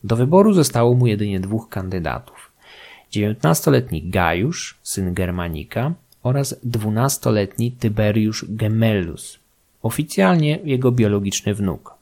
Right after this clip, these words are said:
syn Druzusa. Chociaż po Rzymie krążyły plotki, że prawdziwym ojcem chłopca był Sejan, skrycie spotykający się z żoną Druzusa.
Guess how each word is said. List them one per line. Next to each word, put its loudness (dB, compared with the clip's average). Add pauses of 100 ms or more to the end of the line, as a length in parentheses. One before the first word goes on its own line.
syn 2
Druzusa. 0 (440)
Chociaż 0
po 0
Rzymie 4
krążyły 2
plotki, -2
że -8
prawdziwym 0
ojcem 0
chłopca -4
był 2
Sejan, 2
skrycie -2
spotykający -6
się -6
z -10
żoną -6
Druzusa. 0